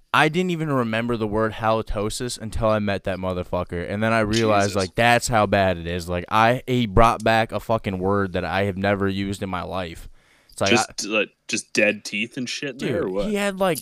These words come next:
Speaker 1: these, like, it looked like he had 'em done, like, cleaned or whatever, but there were big enough gaps that, like, it,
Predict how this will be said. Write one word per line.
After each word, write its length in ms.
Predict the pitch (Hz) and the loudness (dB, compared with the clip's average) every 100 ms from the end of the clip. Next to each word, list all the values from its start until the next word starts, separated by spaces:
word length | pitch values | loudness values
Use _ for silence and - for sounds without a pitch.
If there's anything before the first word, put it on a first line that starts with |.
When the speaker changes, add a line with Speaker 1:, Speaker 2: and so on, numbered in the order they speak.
| - | -6
Speaker 1:
these, 360 | 127 156 143 143 | -4 -2 -2 0
like, 300 | 139 107 - | 2 2 2
it 80 | 143 | 0
looked 240 | 143 208 208 | 2 0 0
like 140 | 196 | -2
he 140 | 165 | 0
had 200 | 147 147 | 0 0
'em 160 | 135 104 | 0 -2
done, 420 | 101 127 147 131 | 0 2 0 0
like, 180 | 110 101 | -2 -2
cleaned 380 | - 123 156 147 | -4 -4 -2 0
or 80 | 98 | 0
whatever, 360 | 95 95 92 | 0 0 0
but 180 | 95 107 | 0 0
there 120 | 123 | 0
were 100 | 113 | 0
big 220 | 104 131 | 2 0
enough 260 | 143 127 95 | 0 -2 0
gaps 400 | 110 127 127 - | 2 4 2 0
that, 180 | 104 - | -4 -4
like, 280 | 101 92 - | -4 -4 -4
it, 160 | 175 | -4